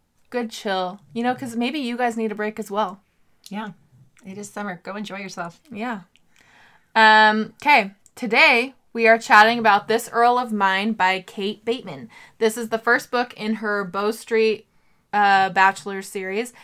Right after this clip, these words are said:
Speaker 1: It came out in two thousand nineteen and was followed by To Catch an Earl and The Princess and the Rogue. Her most recent series, Ruthless Rivals, has a novella coming out on May nineteenth of,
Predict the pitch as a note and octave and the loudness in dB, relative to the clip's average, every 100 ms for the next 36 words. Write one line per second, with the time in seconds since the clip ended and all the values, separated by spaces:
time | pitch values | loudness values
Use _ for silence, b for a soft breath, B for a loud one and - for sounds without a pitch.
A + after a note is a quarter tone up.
0 | b b G#3+ G#3 A3 A3+ A#3+ - G#3 G3+ | b b -10 -6 -2 2 2 0 -8 -8
1 | - B3 C4 C#4 D4 D#4 D4+ A3+ A3+ A3+ | -8 0 0 0 -4 -4 -6 -4 -4 -6
2 | G#3+ G#3 G3+ - G3+ G3+ G3+ F#3 F#3+ F#3+ | -8 -6 -6 0 0 2 -4 -2 0 2
3 | G3 F#3+ - G#3 G3+ A3 D4 C#4+ A3 A3 | 0 -4 -8 -10 -4 -4 -4 -4 2 4
4 | B3+ F4 b b b _ G#3+ G3+ G3+ G3+ | 4 0 b b b _ -6 -2 0 0
5 | G3 G3+ G3+ - A#3+ C4 D4 D4 A#3 G#3+ | -4 -6 -8 -4 -4 -2 -4 -4 -4 -2
6 | G3 F#3 E3 C#3 - B B _ A3+ A3+ | 0 0 -2 -6 -16 B B _ -2 0
7 | A#3+ B3 A#3+ D4 C4+ B3 A#3+ A#3+ A#3 A3+ | -2 -4 -8 -8 -10 0 2 4 2 0
8 | F#3 G#3 A3+ A#3 - F#3+ F#3+ G#3 G#3 G#3 | -4 -6 -4 -6 0 0 2 -2 -4 -4
9 | F#3 E3+ G3+ F#3+ F3+ F#3 G#3+ A3 G#3+ G3 | -4 -4 -6 -4 0 0 0 -4 -8 -8
10 | - F#3 F#3 F3+ - - F#3+ G3 G3 G3+ | -4 -2 -2 -4 -12 -6 -6 -4 -6 -4
11 | G#3 F#3+ F3+ A3+ G#3+ G#3+ - - - F#3 | -4 -6 -8 -4 -4 -6 -14 -20 -16 -14
12 | E3 E3+ | -14 -18